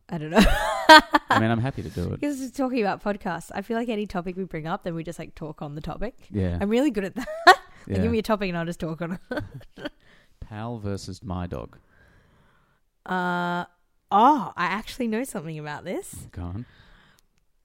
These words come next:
Speaker 1: I could be wrong, 'cause that's always the case. But,
Speaker 2: Mm.
Speaker 1: uh, my dog and Pal were competing for a,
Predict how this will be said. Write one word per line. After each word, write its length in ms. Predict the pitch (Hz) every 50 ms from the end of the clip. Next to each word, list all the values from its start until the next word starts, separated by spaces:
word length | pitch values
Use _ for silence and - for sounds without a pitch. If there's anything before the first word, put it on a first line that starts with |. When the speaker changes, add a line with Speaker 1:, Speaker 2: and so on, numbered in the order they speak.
| _ _ _ _ _ _ _ _ _ - -
Speaker 1:
I 40 | 190
could 160 | - - 240
be 80 | 240 233
wrong, 380 | 180 147 127 147 190 254 277 - _ _ _ _ _
'cause 160 | - 170 151 -
that's 220 | - 117 - 151
always 220 | 131 127 143 -
the 80 | - -
case. 360 | - 120 131 220 220 - - - -
But, 280 | - 202 190 185 175
Speaker 2:
Mm. 40 | 165
Speaker 1:
uh, 320 | 165 165 160 156 151 151 156 - - - - - - - - _ _ _ _ _ _ _ _
my 840 | 180 185 185 180 185 208 226 254 277 285 285 277 277 277 277 - 247 - _ _ _ _ _ _ _ _ _ _ _ _ _ _ _ _ _ _ _ _
dog 260 | - 214 202 202 196 196
and 200 | 190 180 - -
Pal 360 | - - 196 190 196 214 208
were 80 | 196 185
competing 640 | - 202 190 180 - - 208 208 196 202 196 190
for 260 | - - - 180 180
a, 180 | 170 165 160